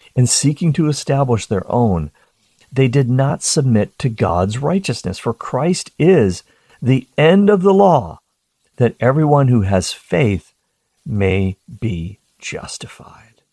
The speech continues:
Okay, let, let's stop there just for, just for one second. What Paul is doing here is he's, he's sort of wearing his heart on his sleeve. Um,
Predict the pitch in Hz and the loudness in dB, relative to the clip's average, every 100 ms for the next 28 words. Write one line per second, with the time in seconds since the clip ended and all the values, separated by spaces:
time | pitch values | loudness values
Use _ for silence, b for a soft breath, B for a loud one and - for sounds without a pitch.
0 | _ _ _ _ - - 92 95 117 139 | _ _ _ _ -6 -4 -2 0 0 0
1 | 139 - - - - 120 - 101 92 127 | -2 -6 -12 -16 -10 -8 -4 -4 -4 -10
2 | - - - - - - - - - - | -18 -20 -20 -18 -16 -16 -16 -18 -18 -20
3 | - _ b b b b b b b b | -20 _ b b b b b b b b
4 | b b b b _ 139 135 - 170 226 | b b b b _ -6 -6 -6 -2 0
5 | 214 151 - 123 110 98 82 117 101 78 | 2 2 2 2 2 0 -2 -2 -2 -4
6 | - _ _ _ _ _ _ _ _ _ | -12 _ _ _ _ _ _ _ _ _
7 | _ _ _ _ - - 127 113 107 98 | _ _ _ _ -20 -12 -2 0 0 -2
8 | 123 127 139 143 - 226 208 113 123 127 | -8 -10 -4 -4 -2 -2 0 2 2 2
9 | 110 101 - - 104 98 95 - 92 92 | 0 -2 -4 -6 -2 -2 -6 -6 -2 -2
10 | 92 82 95 - - - 90 90 90 71 | -2 -4 -6 -6 -8 -8 -12 -14 -16 -18
11 | 65 _ b b b b - 110 95 95 | -20 _ b b b b -12 -6 -6 -6
12 | 87 | -12